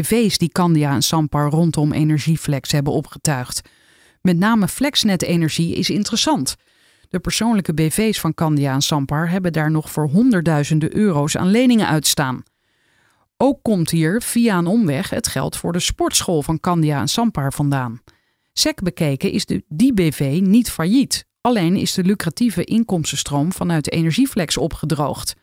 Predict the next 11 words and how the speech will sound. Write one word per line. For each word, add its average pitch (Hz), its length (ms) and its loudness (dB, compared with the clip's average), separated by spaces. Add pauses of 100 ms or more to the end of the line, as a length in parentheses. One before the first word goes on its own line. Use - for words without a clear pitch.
(600)
Candia 233 340 4
gaat 196 260 -2
er 170 60 -4
vooralsnog 180 480 0
van 175 140 -2
uit 160 160 0
dat 170 140 -4
hij 160 180 0
buiten 156 300 -2
schot 208 280 -2
blijft. 135 500 -6